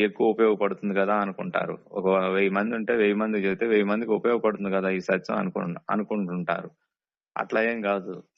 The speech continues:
వంద మంది ఉన్నా, వెయ్యి మంది ఉన్నా, లక్ష మంది ఉన్నా, ఒక్కడున్నా ఒకటే. ఎందుకనంటే సజ్జన సా-, ఎందుకంటే నువ్వు ఒక్కడితో మాట్లాడినా కూడా నీ వైబ్రేషన్స్ యూనివర్స్ మొత్తం పోతాయి, లక్ష మందితో మాట్లాడినా కూడా యూనివర్స్ మొత్తం పోతది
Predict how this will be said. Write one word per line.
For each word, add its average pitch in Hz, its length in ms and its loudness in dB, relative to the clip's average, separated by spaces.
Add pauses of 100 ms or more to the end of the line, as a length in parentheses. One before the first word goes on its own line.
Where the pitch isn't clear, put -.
(560)
వంద 110 280 0
మంది 127 300 -2
ఉన్నా, 123 240 -4 (240)
వెయ్యి 104 260 2
మంది 117 280 0
ఉన్నా, 107 240 0
లక్ష 101 340 -2
మంది 110 240 -2
ఉన్నా, 92 220 -2 (300)
ఒక్కడున్నా 101 680 -2
ఒకటే. 95 400 -2 (1080)
ఎందుకనంటే 135 720 0 (140)
సజ్జన 113 340 -2
సా-, 110 240 -2
ఎందుకంటే 113 520 -2
నువ్వు 104 240 2
ఒక్కడితో 131 400 -2
మాట్లాడినా 127 540 -2
కూడా 135 180 -2
నీ 127 140 -4
వైబ్రేషన్స్ 110 580 -2
యూనివర్స్ 101 360 0
మొత్తం 95 340 -2
పోతాయి, 85 340 -6 (840)
లక్ష 104 340 -4
మందితో 131 380 0
మాట్లాడినా 120 520 -2
కూడా 113 240 -2
యూనివర్స్ 107 520 -4
మొత్తం 95 320 -2
పోతది 87 440 -4